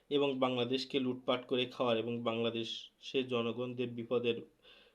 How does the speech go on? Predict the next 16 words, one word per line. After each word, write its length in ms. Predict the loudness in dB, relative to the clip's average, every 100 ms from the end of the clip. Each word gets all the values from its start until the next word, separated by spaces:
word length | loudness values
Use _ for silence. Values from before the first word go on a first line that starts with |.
| -6
মুখে 240 | -4 -2
ফেলে 280 | -4 0 2
দেওয়া 240 | 4 4 4
হবে। 300 | 2 0 -2
এবং 460 | -2 0 0 -2
যেমন 360 | 0 2 2 0
লিবিয়া, 560 | -2 0 2 2 2 -2 _ _ _ _ -2
ইরাককে 920 | 2 4 2 -2 _ _ _ 0 2
জনগণ 500 | 4 2 2 2 2
যেমন 280 | 4 4 4
আমেরিকা 480 | 2 2 0 0
নিঃস্ব 320 | 0 -2 -4 -2
করে 240 | -2 -2
দিয়েছে, 340 | 0 -2 -2
সেমন 400 | -8 -6 -4 -2
বাংলাদেশের 600 | -2 -2 -2 -2 -4 -6